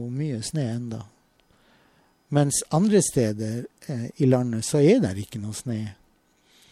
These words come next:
Og der kommer jo, der kommer jo våren enda fortere. Og det her med enten du liker å plante ting, eller du liker å, og så når,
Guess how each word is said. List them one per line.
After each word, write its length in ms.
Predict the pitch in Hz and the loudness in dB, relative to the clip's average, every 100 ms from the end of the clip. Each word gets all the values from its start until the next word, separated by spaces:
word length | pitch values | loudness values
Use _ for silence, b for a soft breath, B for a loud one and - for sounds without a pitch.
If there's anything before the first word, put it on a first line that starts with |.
| b b b - _ _ _ _ | b b b -20 _ _ _ _
Og 120 | 143 | 2
der 220 | 147 180 190 | 6 6 4
kommer 340 | - 190 143 | -2 -2 0
jo, 240 | 123 120 - - | -2 -4 -8 -2
der 100 | 147 | -2
kommer 320 | - 180 139 | -2 -2 0
jo 120 | 120 | 0
våren 500 | 117 170 110 101 110 - | 0 0 0 -4 -10 -6
enda 240 | 160 185 | -2 0
fortere. 500 | 135 113 - 131 107 - - _ _ _ _ _ _ _ _ _ _ b b b b b b b b b _ - | -2 -6 -12 -12 -12 -16 -20 _ _ _ _ _ _ _ _ _ _ b b b b b b b b b _ 0
Og 80 | 160 | 4
det 80 | |
her 280 | 151 151 135 131 | 6 6 4 0
med 460 | 127 120 120 117 | -2 -2 -2 -4
enten 340 | 120 - 127 117 | -6 -8 -6 -2
du 60 | |
liker 480 | 113 120 117 - 104 | 0 0 -2 -6 -12
å 80 | - | -10
plante 600 | - 107 113 104 _ 107 | -10 -8 -8 -12 _ -12
ting, 640 | - 110 104 104 104 104 107 107 | -6 -4 -4 -8 -10 -12 -12 -12
eller 240 | 110 120 | -10 -12
du 100 | 117 107 | -10 -8
liker 640 | 107 107 - - 117 - | -8 -10 -14 -16 -14 -14
å, 60 | - B B B B B _ | -18 B B B B B _
og 80 | 110 | -8
så 140 | 113 107 | -6 -6
når, 160 | 104 | -8